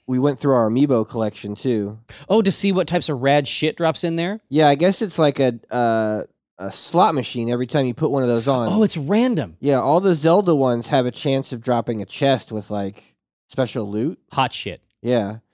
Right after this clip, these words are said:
Speaker 1: And, uh, I got pretty lucky on, so did Kara. We got the gear.
Speaker 2: Well, can't you get Epona out of that shit?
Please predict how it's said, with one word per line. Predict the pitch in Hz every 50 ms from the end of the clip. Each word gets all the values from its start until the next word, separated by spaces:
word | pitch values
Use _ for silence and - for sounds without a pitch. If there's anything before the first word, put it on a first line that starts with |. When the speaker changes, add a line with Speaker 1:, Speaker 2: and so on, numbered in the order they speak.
| _ _ _ _ _ _
Speaker 1:
And, | 123 127 123 123 120 117 117
uh, | 117 113 110 113
I | 131 151
got | 160 139 123
pretty | - - 147 131
lucky | 120 135 143 - 120 107 104 104 - - _ _ _ _ _ _
on, | 98 98 110 107 95 90
so | - 170 156
did | 117 104
Kara. | - 147 135 113 101 98
We | 101 113
got | 113 127 120 -
the | - 107 101 101 104 85 104
gear. | 104 110 117 117 107 98 98 107 107 - _ _ - - _ -
Speaker 2:
Well, | 143
can't | - - 170 156 -
you | 180
get | 160 190 160
Epona | 135 107 - - 123 127 151 180
out | 180 185 190
of | 196
that | 196 196 -
shit? | - - 254 285 285